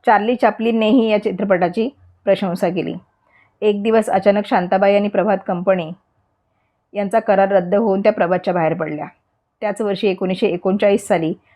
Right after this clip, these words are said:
पुण्याच्या डेक्कन एम्पोरियमचे मालक आणि व्यावसायिक बापूसाहेब गीते यांच्याशी आळंदीला साधेपणाने शांताबाईंचा विवाह झाला. प्रभात कंपनीतील चित्रपटातील त्यांच्या कामामुळे नवे काम त्यांना विनासायास मिळालं.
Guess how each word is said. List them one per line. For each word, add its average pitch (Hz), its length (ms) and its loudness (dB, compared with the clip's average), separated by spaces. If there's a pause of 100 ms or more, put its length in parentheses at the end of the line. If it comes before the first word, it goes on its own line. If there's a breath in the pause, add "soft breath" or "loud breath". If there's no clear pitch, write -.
(140 soft breath)
पुण्याच्या 202 320 -2
डेक्कन 202 420 2
एम्पोरियमचे 180 600 0
मालक 180 380 0
आणि 185 140 0
व्यावसायिक 180 480 2
बापूसाहेब 190 500 0
गीते 185 240 0
यांच्याशी 175 560 -2 (640)
आळंदीला 214 460 2
साधेपणाने 190 560 2
शांताबाईंचा 175 640 0
विवाह 165 300 0
झाला. 165 280 -4 (680)
प्रभात 196 320 -2
कंपनीतील 185 480 -2
चित्रपटातील 185 640 0
त्यांच्या 185 220 -2
कामामुळे 180 500 0 (480 soft breath)
नवे 202 240 2
काम 202 220 0
त्यांना 190 240 2
विनासायास 185 600 0
मिळालं. 160 300 -6